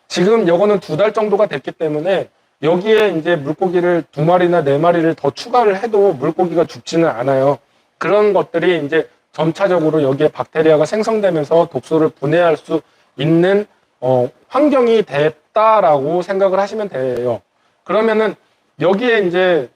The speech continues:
이 어항에다가도 만약에 작은 여과기를 다 넣어놓고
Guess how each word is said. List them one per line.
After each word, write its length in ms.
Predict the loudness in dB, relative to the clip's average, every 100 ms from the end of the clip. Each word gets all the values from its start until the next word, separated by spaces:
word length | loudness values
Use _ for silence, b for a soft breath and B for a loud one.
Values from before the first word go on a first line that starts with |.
| _ _ _ _ _ -20 -20 _
이 200 | -2 2
어항에다가도 1300 | 4 4 2 2 2 0 -2 -2 0 0 0 0 -2
만약에 500 | -2 -2 0 0 -2 -4 _ _ _ _
작은 320 | -2 0 0 0
여과기를 500 | 2 0 0 -2 -2
다 200 | -2 0
넣어놓고 640 | 0 0 -2 -2 -2